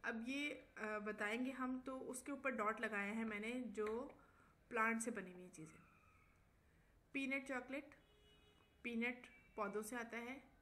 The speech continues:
तो पीनट चॉकलेट है। चॉकलेट भी पौधों से बनती है, जैसे कॉफ़ी बीन्स होती हैं, तो ये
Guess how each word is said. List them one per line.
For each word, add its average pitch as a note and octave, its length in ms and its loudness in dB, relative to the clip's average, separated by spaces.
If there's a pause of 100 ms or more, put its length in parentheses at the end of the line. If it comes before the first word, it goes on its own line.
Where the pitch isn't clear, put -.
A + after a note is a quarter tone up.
(640)
तो G3+ 80 -8
पीनट A3 400 -2
चॉकलेट A3+ 400 -4
है। C#4 100 -10 (600)
चॉकलेट A3+ 540 0
भी A#3 440 -2
पौधों G3 260 0
से A3+ 140 -4
बनती G#3+ 360 -4
है, A#3 60 -2
जैसे A3 240 -4
कॉफ़ी G3+ 400 -6
बीन्स G#3 360 -2
होती G3+ 260 -4
हैं, A3 220 -8 (640)
तो - 80 -12
ये G#3 480 -4